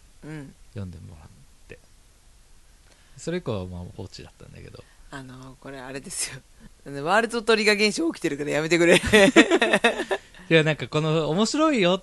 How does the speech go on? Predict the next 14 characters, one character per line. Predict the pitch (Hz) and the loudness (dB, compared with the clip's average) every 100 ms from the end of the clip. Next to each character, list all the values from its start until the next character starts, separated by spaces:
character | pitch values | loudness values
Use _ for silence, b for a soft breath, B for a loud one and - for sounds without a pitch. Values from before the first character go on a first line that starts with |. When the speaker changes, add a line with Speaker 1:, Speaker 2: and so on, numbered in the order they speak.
| - | -6
Speaker 1:
す | - | -6
ご | 196 240 | -2 0
い | 170 | 0
よ | 175 | -2
っ | |
て | - - 117 | -4 -4 -4
い | 110 | -2
う | 110 | -4
話 | 117 120 120 131 | -6 -6 -6 -8
を | 98 | -8
し | - | -12
て | 123 | -14
か | 113 95 | -10 -12
ら | 92 90 | -12 -14